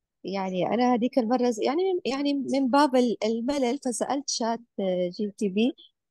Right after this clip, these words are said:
سألته عن مطعم في اسطنبول، أعطاني مطعم في باكستان.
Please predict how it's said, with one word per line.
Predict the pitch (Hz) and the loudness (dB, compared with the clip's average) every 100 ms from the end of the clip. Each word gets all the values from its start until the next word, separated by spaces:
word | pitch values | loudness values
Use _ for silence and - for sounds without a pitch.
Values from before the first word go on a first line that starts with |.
| - | -8
سألته | - 240 269 - 214 | 0 2 2 2 2
عن | 220 | 2
مطعم | 240 262 233 233 180 190 | 4 4 4 2 2 0
في | |
اسطنبول، | 226 - 226 226 202 180 | -2 0 0 0 0 0
أعطاني | 208 240 311 330 | -2 -2 -2 0
مطعم | 294 330 262 240 | -2 -2 -4 -6
في | - 247 | -2 -2
باكستان. | 240 247 285 - 339 202 | -2 -6 -6 -4 -2 -2